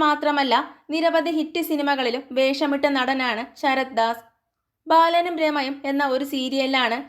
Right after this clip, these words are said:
ശരത് ദാസ് ഇപ്പോൾ വേഷമിടുന്നത്. സീരിയലിലെ നിത്യഹരിത നായകനായ താരം ശരത് ദാസിന്റെ യഥാർത്ഥ ഭാര്യ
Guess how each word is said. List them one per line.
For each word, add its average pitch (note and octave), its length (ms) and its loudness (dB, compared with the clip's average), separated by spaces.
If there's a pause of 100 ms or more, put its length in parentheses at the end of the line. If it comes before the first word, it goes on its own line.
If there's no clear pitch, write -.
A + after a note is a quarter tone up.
ശരത് C4+ 360 2
ദാസ് C4+ 260 2
ഇപ്പോൾ D4 280 0
വേഷമിടുന്നത്. B3 840 -2 (760)
സീരിയലിലെ C4+ 580 2 (240)
നിത്യഹരിത E4+ 680 0
നായകനായ D4 640 0 (160)
താരം C4+ 280 0 (120)
ശരത് C4 340 -2
ദാസിന്റെ C4+ 400 2 (340)
യഥാർത്ഥ C4+ 380 0
ഭാര്യ C4 380 0